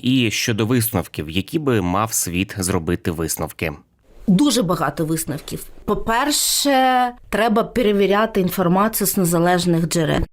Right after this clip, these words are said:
Speaker 2: Навіть міжнародні медіа, якщо вони працюють, з одного боку конфлікту не можуть бути неупереджені. Треба ще мати на увазі, що тоді в зоні бойових дій не працювали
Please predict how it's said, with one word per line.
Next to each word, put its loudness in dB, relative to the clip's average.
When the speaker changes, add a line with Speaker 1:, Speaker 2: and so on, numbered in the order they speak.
Speaker 2:
Навіть 2
міжнародні 4
медіа, 4
якщо 2
вони 2
працюють, 2
з -2
одного 2
боку 2
конфлікту 0
не 4
можуть 2
бути 0
неупереджені. 0
Треба 2
ще 2
мати 0
на 4
увазі, 2
що 2
тоді 4
в 2
зоні 2
бойових 0
дій 2
не 4
працювали 2